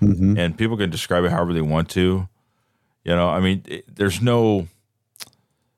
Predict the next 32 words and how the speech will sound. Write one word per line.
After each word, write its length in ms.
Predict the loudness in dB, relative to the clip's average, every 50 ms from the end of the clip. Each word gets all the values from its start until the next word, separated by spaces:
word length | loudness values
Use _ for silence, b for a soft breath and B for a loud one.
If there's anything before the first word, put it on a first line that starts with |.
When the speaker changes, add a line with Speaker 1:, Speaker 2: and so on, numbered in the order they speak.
| _ _ _ -4
Speaker 2:
there's, 180 | -2 0 0 0
there's 360 | -2 0 0 0 2 2 2
nothing 360 | 2 2 2 2 2 2 2 2
that's 180 | 2 2 0
happened 460 | -2 -2 0 -2 0 0 -2 -2 0
yet 500 | 0 0 2 2 4 4 2 0 -2 _
that 160 | -2 -2 0 0
is, 280 | 0 0 0 0 0
like, 340 | 0 2 2 2 0 -2 -4
definitive, 880 | -6 -6 -4 -6 -6 -2 0 2 2 2 2 0 -4 -10 -12 -14 -12 -6
right? 360 | -4 -2 -2 -2 -2 -4 -8 _
There's 160 | -6 -6 -4 -4
just, 160 | -4 -2 -2
like, 140 | -2 -2 0
a 80 | 0
lot 240 | 0 0 0 0 0
of 80 | -2 -2
crazy 340 | -2 0 0 0 0 -2
stuff, 520 | -2 -4 -2 -2 0 0 0 0 -2 -6 -14 b b b b b b b b
and 100 | 0 2
they're 80 | 2
like, 180 | 2 2 2 2
"Well, 200 | 2 2 2 2
it 80 | 0 -2
could 240 | -2 -2 -4 -2 -2
be. 600 | -2 -2 -2 0 -2 -2 -2 -2 -2 -2 -2 -2
I 20 | -4
don't 420 | -4 -4 -6 -8 -8 -8 -6 -4
know. 500 | -2 -2 0 0 0 0 0 0 0 0
We're 120 | -2 -2
not 180 | -2 -4 -6 -8
sure." 1000 | -8 -6 -4 -2 0 0 2 2 2 2 2 2 2 2 2 2 2 2 0 -2